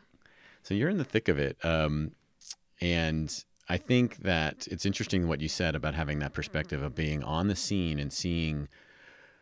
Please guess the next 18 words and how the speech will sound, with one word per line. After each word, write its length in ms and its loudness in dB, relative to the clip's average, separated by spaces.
the 160 -4
scene 320 2
differently. 560 -4
And 180 -4
what 200 2
ways 300 4
do 60 0
you 40 -4
think 180 -2
you, 100 -4
I 40 -4
mean, 200 2
you 80 -2
said 240 2
a 40 0
few 220 0
things 300 -4
about, 280 -4